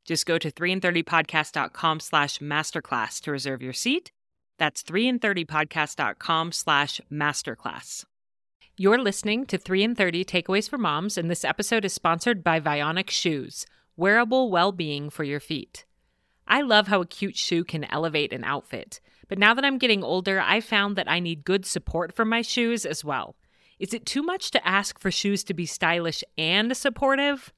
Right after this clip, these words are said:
Luckily, it's not too much to ask for Vionic shoes, and I can attest that their shoes are both comfortable and so very cute.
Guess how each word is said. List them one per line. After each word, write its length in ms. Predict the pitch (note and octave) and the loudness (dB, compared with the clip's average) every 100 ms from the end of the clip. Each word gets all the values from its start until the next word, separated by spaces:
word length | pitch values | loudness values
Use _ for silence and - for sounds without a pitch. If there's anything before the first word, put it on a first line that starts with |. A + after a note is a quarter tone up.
| _ _ _ _ _ | _ _ _ _ _
Luckily, 500 | G3 A3 C4+ B3+ B3+ - | 2 4 2 2 2 0
it's 220 | - - | -4 -4
not 240 | D3+ F3 - | 0 0 0
too 100 | A#3 | 0
much 260 | A3+ A3+ - | 0 0 2
to 120 | B2+ | 6
ask 260 | F#3 F#3 | 6 4
for 140 | - E3+ | 0 0
Vionic 460 | D3+ C#3+ D#3 E3+ | 2 2 0 -2
shoes, 480 | - - C#3+ C#3+ - - - - | -4 -6 -6 -10 -12 -14 -20 -6
and 140 | F3 | 4
I 140 | F3+ G3+ | 4 4
can 160 | B3 | 2
attest 480 | B3 - - G#3 - | -2 2 4 4 2
that 100 | G3+ | -4
their 160 | F#3 E3+ | -2 -2
shoes 340 | - F#3 E3+ | -2 -2 -2
are 120 | C#3 | -2
both 260 | C#3+ C#3 - | -4 -6 -8
comfortable 580 | - A3+ A#3 A3+ A#3+ A#3 | -2 0 0 0 0 0
and 200 | D#3+ D#3+ | -2 -4
so 360 | - - A#3 B3+ | -4 -2 0 2
very 300 | A3 F3+ D#3 | 2 2 -2
cute. 480 | - C#3 C3 - | -6 -6 -6 -10